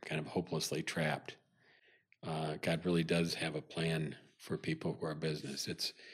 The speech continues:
it's a calling, it's a vocation, uh, as much as, as much as you can say it's a vocation to be a minister or a priest. Um,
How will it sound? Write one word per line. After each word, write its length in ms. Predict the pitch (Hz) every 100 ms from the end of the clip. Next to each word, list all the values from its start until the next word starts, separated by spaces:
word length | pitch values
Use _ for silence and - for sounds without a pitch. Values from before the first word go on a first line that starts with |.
| - - _ _ -
it's 200 | 85 82
a 60 |
calling, 520 | - 92 87 73 - -
it's 260 | - 87 92
a 60 |
vocation, 840 | 80 78 - 87 82 - 69 71 - _ _ - - _
uh, 500 | - - 147 147 - -
as 160 | 78 76 87
much 240 | 85 -
as, 360 | 80 73 - - - -
as 340 | - - 82 87
much 240 | 85 -
as 160 | 80 -
you 80 | 82
can 160 | 80
say 240 | 80 90 82
it's 180 | 80
a 40 | 78
vocation 800 | 76 73 85 82 - 80 78 - - - - _ -
to 80 |
be 160 | 78 78
a 40 |
minister 600 | 160 107 170 - 139 - 143
or 40 |
a 40 | 139
priest. 600 | - 107 - - - - _ - - - - -
Um, 720 | 76 76 76 76 76 73 78